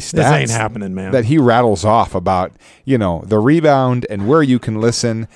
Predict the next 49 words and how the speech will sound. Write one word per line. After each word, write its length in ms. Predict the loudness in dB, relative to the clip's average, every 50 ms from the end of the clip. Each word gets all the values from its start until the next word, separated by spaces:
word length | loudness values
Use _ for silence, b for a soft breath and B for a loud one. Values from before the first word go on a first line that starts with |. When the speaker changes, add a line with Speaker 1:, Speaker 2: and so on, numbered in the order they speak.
| b b b b -8
Speaker 2:
and, 420 | -6 -4 -4 -4 -4 -4 -4 -4
uh, 340 | -4 -2 -2 -4 -4 -6 -8 -6
the 100 | -8 -6
time 340 | -4 -2 0 0 2 2 2
it 100 | 2 4
is, 300 | 4 4 2 2 0 -2
and 120 | -4 -2 -2
then 80 | -2
he'll 160 | 0 0 -2
start 460 | -2 -2 -2 0 0 0 -2 _ -12 -12
speaking, 500 | -8 -4 -2 0 0 0 0 -2 -4 -6 -10 b b b b b b b -2
Speaker 1:
Yeah. 60 | 0
Speaker 2:
uh, 280 | 0 0 0 0 -2 -4 -8 b b b
futuristically 920 | -12 -6 -2 -2 -2 0 0 2 2 2 2 0 -4 -6 -6 -4 -4 -4 -4
from 140 | -6 -8 -10
Sunday 360 | -8 -4 -4 -4 -2 -2 -4 -2
night. 360 | -2 -2 -2 -2 -2 -4 -6
You 100 | -8 -8
know, 140 | -6 -4 -4
you're 100 | -4 -4
just 120 | -2 -2
Speaker 1:
Right. 80 | -2 -2
Speaker 2:
coming 140 | -2 0
out 120 | -2 -2 -2
of 80 | -2
church. 280 | -2 -2 -2 -2 -2 -2
He'll 120 | -2 -2
mention 340 | -2 -2 -4 -4 -6 -6 -6
things 240 | -6 -6 -6 -6 -6
like 160 | -8 -8 -6
that. 300 | -4 -2 -2 -2 -4 -6 B B B B B B B B
Uh, 400 | B -4 -4 -4 -4 -4 -6 -8
so, 340 | -6 -4 -2 -2 -2 -2 -4 b b b b b
yeah, 180 | -2 -2 -2
Jared, 360 | 0 2 4 4 4 4 2 0
th-, 200 | -4 -6 -6 -6
th-, 140 | -6 -4
he 100 | -2 0 0
is 140 | 0 0 0
the 80 | 0 0
one 180 | 2 2 0
and 100 | 0 0
only 420 | -2 -2 -2 -2 -2 -4 -4 -4 -6
of 240 | -8 -8 -8 -4
that 260 | -2 -2 -2 -4 -4 -4
type 280 | -2 -2 -2 -2 -2
of 140 | -4 -6 -4
<laughs> 120 | -2 -2
hosting. 520 | -2 -2 -2 -4 -6 -8 -8 -8 -10 -14